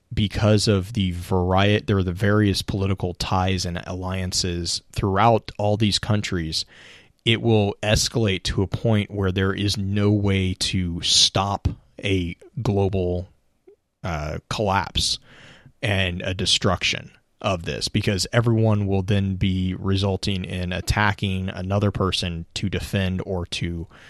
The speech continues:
preemptively defend themselves against that person. And when everyone in the world has a nuclear component, nuclear weapons, that is a very big problem. Uh, and so the event,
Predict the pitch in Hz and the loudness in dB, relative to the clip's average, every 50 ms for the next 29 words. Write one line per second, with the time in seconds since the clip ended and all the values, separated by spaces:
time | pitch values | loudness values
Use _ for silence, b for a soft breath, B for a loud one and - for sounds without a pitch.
0 | B B B B - - 131 127 117 107 107 107 107 101 - - 113 107 - 104 | B B B B -4 0 4 6 6 6 6 4 2 0 0 -2 -2 -2 -2 -2
1 | 95 90 87 98 92 - - 95 90 87 85 87 85 82 87 98 98 90 85 - | -2 -2 -2 -4 -6 -6 -4 -2 -2 -2 -2 -2 -4 -6 -6 -4 -4 -4 -2 -2
2 | - 95 87 85 82 - 87 82 104 113 117 110 - - 95 87 - - 90 87 | -2 -2 -2 -2 -4 -4 -4 0 2 2 2 2 2 2 2 0 2 0 -2 -2
3 | - - 90 85 87 - B B B B B B B B B - 101 95 95 98 | 0 -2 -4 -4 -6 -8 B B B B B B B B B 0 0 0 0 0
4 | - 101 113 110 104 101 98 - - 113 120 127 123 117 117 110 104 104 98 95 | 0 2 2 2 2 0 -2 -2 0 2 4 4 6 4 4 4 2 2 2 2
5 | 92 92 104 107 107 101 95 92 87 98 92 87 92 90 87 92 92 87 - 95 | 0 2 4 4 4 4 4 2 0 -2 -2 -2 0 -2 0 0 -2 -2 -2 0
6 | 92 87 85 82 80 78 - - - _ _ _ - - - 92 - 147 165 165 | 0 0 0 0 -2 -4 -6 -10 -16 _ _ _ -4 -2 -2 0 2 4 4 4
7 | 139 110 113 113 104 95 92 - 92 90 87 90 127 131 - - 95 92 90 90 | 4 4 2 0 -2 -6 -4 -2 -2 -2 0 2 4 2 4 2 0 -2 -2 -4
8 | 90 - - - 101 98 95 101 101 95 95 92 98 95 92 90 92 98 87 87 | -4 -4 -6 -4 -4 -2 0 0 0 0 0 0 -2 -4 -4 -4 -2 -2 0 0
9 | 87 85 82 - 85 76 76 - - - - 82 67 - - - - - - - | -2 -2 -4 -4 -4 -6 -6 -6 -4 -4 -2 -2 -4 -4 -6 -8 -12 -14 -20 -20
10 | _ B B B B B B B B B B B B 95 87 82 80 82 - 95 | _ B B B B B B B B B B B B 2 2 2 2 2 0 -2
11 | 90 90 - - 104 95 90 87 87 90 92 107 - - 107 98 95 92 90 - | -2 -2 -2 0 2 2 0 0 -2 -2 -4 -6 -4 -2 -2 -2 -2 -2 -2 -4
12 | - 92 101 107 107 104 95 - - - | -4 -2 0 0 0 0 0 -2 -6 -8